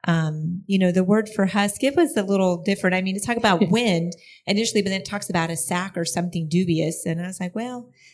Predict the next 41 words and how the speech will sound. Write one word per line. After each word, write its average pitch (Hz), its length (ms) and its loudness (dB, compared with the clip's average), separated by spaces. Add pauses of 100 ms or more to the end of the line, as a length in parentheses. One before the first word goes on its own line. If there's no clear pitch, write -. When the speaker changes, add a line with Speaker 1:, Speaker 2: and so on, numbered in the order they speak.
(260)
Speaker 1:
not 339 160 0
quite 330 220 0
sure 277 200 2
how 240 180 2
to 185 540 0 (200)
<laughs> - 180 -14
make 247 140 -2
that 226 140 -4
tie 240 160 -2
in," 208 160 -2
but 202 120 -2
nonetheless, 196 680 -4
that 170 200 -4 (1200)
you 226 160 -10
just 220 180 -8
realize 220 300 -4
the 208 80 -10
first 254 360 -6
fruit 240 160 -6
of 190 100 -4
what 190 140 -6
you're 185 100 -8
giving, 170 560 -8 (400)
and 220 140 -6
we 226 100 -8
know 262 160 -4
it's 240 160 -6
been 175 220 -4
about 151 320 -8
function. 151 320 -12
We 156 100 -14
know 196 140 -8
it's 208 100 -16
that 160 180 -6
dunamis, 180 420 -6
but 175 160 2
that 190 120 0
it's 180 220 0
really 180 440 -4 (360)
the 180 100 0
function 175 680 -2